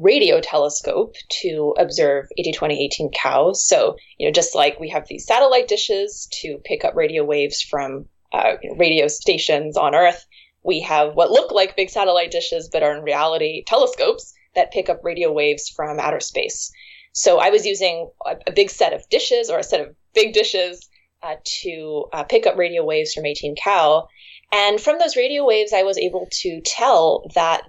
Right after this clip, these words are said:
the environment around this explosion was quite dense. So there was a lot of, there was a lot of gas and dust there. Um, and that is something, you know, for that material to all be there,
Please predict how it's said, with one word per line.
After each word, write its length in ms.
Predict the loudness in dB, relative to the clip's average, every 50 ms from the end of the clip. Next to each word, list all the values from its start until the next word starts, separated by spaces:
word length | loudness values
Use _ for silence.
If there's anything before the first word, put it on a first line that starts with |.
| _ -6
the 320 | -4 -4 -4 -4 -6 -4
environment 640 | -4 -2 0 0 2 2 2 2 2 0 -2 -2 -2
around 380 | -2 0 0 0 0 -2 -2
this 140 | -4 -4 -2
explosion 560 | -4 -4 -4 -2 0 0 0 0 -2 -4 -4
was 200 | -2 -2 -2 -2 -4
quite 300 | -2 2 2 2 2 0 -2 _
dense. 540 | 0 2 2 0 -2 -8 -16 -18 -18 -20 -20 _ _ _ _
So 60 | _ 0
there 100 | 2 2
was 80 | 2
a 40 | 2
lot 480 | -2 -4 -2 2 2 4 4 4 2 -2 -6 _ -2
of, 360 | 0 0 0 0 -4 -6 -12 _ _ _
there 80 | -14 -8
was 100 | -4 -4
a 40 | 0
lot 240 | 2 4 4 4 4
of 180 | 2 2 -2
gas 380 | -6 -4 -4 -4 -4 -6 -8 -12
and 120 | -8 -2
dust 360 | 0 0 0 0 -2 -8 -6 -2
there. 400 | 0 0 2 0 -2 -4 -6 _ _ _ -20 -20 -20 _ -20 _ _ _ -2
Um, 340 | 0 0 0 0 -4 -8 -10 _
and 400 | -2 0 0 0 0 -2 -6 -10 -6 -4
that 320 | -2 -2 0 -2 -4 -4 -4
is 220 | -6 -6 -6 -6 -6
something, 640 | -4 -4 -4 -4 -4 -4 -4 -2 -4 -6 -6 -8 -4 -2
you 80 | 0 2
know, 180 | 2 2 0
for 160 | 0 2 4
that 160 | 4 4 4 4
material 440 | 2 0 0 0 2 4 4 4 2
to 80 | 2
all 240 | 0 0 0 -2 -4 -6
be 220 | -4 -2 0 2
there, 520 | 2 2 2 2 0 -2 -2 -4 -6 -8